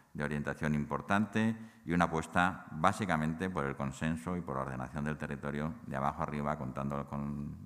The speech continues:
eh, los municipios, contando con las diputaciones. Creo que es una apuesta importante y, y nosotros estamos convencidos de que vamos a poder sacarla adelante, pero insisto,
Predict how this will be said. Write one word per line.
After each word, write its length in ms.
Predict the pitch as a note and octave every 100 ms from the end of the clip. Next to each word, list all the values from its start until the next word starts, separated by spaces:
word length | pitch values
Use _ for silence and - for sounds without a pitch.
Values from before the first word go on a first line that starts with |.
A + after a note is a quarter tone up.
| -
eh, 80 | D2
los 160 | D2+ D#2+
municipios, 560 | D#2+ D#2+ - D#2 D2+
contando 340 | - C#2+ C#2+ C#2+
con 100 | D2
las 60 |
diputaciones. 540 | D2 D2+ D#2+ E2 D#2 D#2
Creo 180 | D2+ C#2
que 120 | C#2
es 160 | - - - - - - - _
una 160 | F#2 E2+
apuesta 300 | E2 E2 D2+
importante 600 | D2+ D2+ F#2 F#2 A2 B2 -
y, 320 | C2+ B1+ B1+ D2+
y 60 | D2
nosotros 300 | C#2 C2+ C#2+
estamos 320 | C#2+ D2 -
convencidos 560 | D#2 C#2 C#2 C#2+ D2 - - -
de 140 | - A#1+
que 180 | C2
vamos 240 | A#1+ B1+ B1
a 60 |
poder 160 | B1+ B1
sacarla 240 | B1 B1+
adelante, 280 | C2 G2 A2
pero 160 | - B1
insisto, 460 | B1 F#2 - A1+